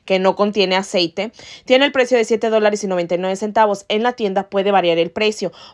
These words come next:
Puedes pedir igualación de precio si en tu tienda te lo permiten, ¿ok? Esta compras uno, el segundo a mitad de precio. Para este producto tenemos cupones digitales disponibles. Tenemos uno de seis dólares en la compra de dos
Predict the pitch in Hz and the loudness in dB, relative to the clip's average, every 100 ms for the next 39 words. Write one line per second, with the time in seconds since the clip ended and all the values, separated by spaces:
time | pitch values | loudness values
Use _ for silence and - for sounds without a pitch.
0 | - 247 277 277 233 214 208 202 185 185 | 0 2 2 2 -2 0 2 2 2 0
1 | 185 196 196 190 180 202 196 202 208 208 | -4 -4 -2 -2 -2 -8 -8 -6 -4 -6
2 | 208 175 160 185 165 165 185 202 208 180 | -6 -4 -4 -6 -8 -4 -4 -2 -4 -4
3 | 170 170 240 254 - - 214 214 240 269 | -4 -4 -6 -8 -16 -10 -10 0 2 2
4 | 269 294 294 254 254 - 220 214 220 196 | 0 -2 0 -2 -2 -4 -6 -4 -4 -2
5 | 202 202 208 - 196 196 - 156 151 156 | -4 -4 -4 0 -2 -2 0 0 0 -2
6 | 202 190 - 220 285 _ _ _ - - | 0 -2 -2 -6 -6 _ _ _ -20 -20
7 | _ _ _ _ _ - - - - - | _ _ _ _ _ -20 -20 -20 -18 0
8 | 240 247 294 294 254 254 247 226 214 226 | 2 2 -2 2 2 2 -2 0 0 -2
9 | - 208 208 208 208 202 202 196 190 190 | -6 -4 -2 -2 -4 -6 -2 0 0 -4
10 | 190 254 262 269 269 262 233 214 208 208 | -4 -2 -2 -2 -4 -2 -2 -2 -2 -6
11 | - 226 240 240 240 196 226 269 - - | -6 -4 -2 0 -2 0 0 -2 -6 -6
12 | 208 214 202 208 208 202 196 165 170 196 | -2 0 2 2 2 0 -4 -6 -4 -6
13 | 190 226 240 233 226 254 - | -2 2 2 2 2 0 -4